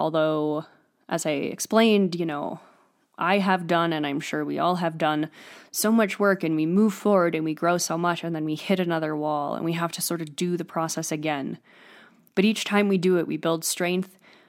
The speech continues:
and we gain more insight. And most of all, I think we gain faith in the process itself, that even when we feel lost and even when we feel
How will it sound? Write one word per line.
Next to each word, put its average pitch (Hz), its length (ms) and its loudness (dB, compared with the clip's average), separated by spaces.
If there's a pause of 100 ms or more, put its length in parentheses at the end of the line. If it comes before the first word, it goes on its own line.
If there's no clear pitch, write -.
(120)
and 170 120 -2
we 165 100 2
gain 175 220 2
more 165 200 0
insight. 156 640 -2
And 156 400 -2 (320)
most 196 300 0
of 190 80 0
all, 180 100 2
I 165 80 2
think 165 220 -4
we 165 100 0
gain 156 400 -2
faith - 640 -4
in 170 200 -2
the 156 80 -2
process 151 540 -4
itself, - 680 -6 (160)
that 170 140 -2
even 185 260 2
when 180 140 2
we 180 120 2
feel 170 300 -4
lost 147 500 -4
and 160 80 -4
even 175 300 -2
when 170 140 -2
we 160 100 -2
feel 156 320 -4